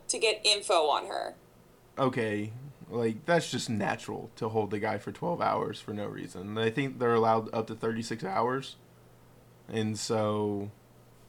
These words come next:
Speaker 2: it, that doesn't bother me one bit. It, he knew what they were doing, she knew what they were doing, yada, yada, yada. Not worried about that one bit. The planting a guy to date, I mean,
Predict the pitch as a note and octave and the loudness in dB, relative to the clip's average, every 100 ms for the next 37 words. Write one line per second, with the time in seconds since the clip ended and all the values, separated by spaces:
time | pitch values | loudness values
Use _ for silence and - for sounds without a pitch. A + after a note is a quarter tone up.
0 | - C#3+ C#3 C3+ - - - - - - | 4 8 10 8 4 -6 -16 -20 -20 -20
1 | - - - - D3 B2+ A2+ G#2 G#2+ G#2+ | -20 -20 -10 6 8 8 6 4 4 4
2 | G#2 G#2 G2+ G2+ G2+ - - - B2 A#2 | 2 0 0 0 -2 -4 -12 -4 -2 0
3 | B2+ D#3 C#3 C#3 C3 B2 A#2+ B2 A#2+ A2+ | 2 8 10 10 8 8 4 4 4 6
4 | A2+ A2+ A2+ - A2+ A2 G#2+ F3+ A2 G#2 | 4 4 2 2 2 2 2 -2 0 0
5 | G2+ G2+ G2+ G2+ - - - - - - | 0 -2 -4 -6 -10 -10 -10 -14 -16 -2
6 | A2+ A2+ G#2 G#2 G#2+ - - - - - | 6 8 8 4 0 -2 0 2 0 -4
7 | - - A#2 A2 G#2+ G#2 G#2 G2+ G#2 - | -10 -6 2 2 4 0 -2 -4 -6 -6
8 | - - - - - - - - A2 G2 | -6 -4 -6 -8 -18 -20 -18 -2 0 2
9 | C3+ C3 C3+ B2+ A#2 A#2 A2 G#2 G3 A#2+ | 4 4 6 4 6 6 4 2 2 4
10 | B2+ - - - - - - - - - | 4 2 -6 -20 -20 -20 -20 -20 -6 2
11 | C#3 E3 F3 F3 F3 F3 F3 | 6 6 6 6 6 4 2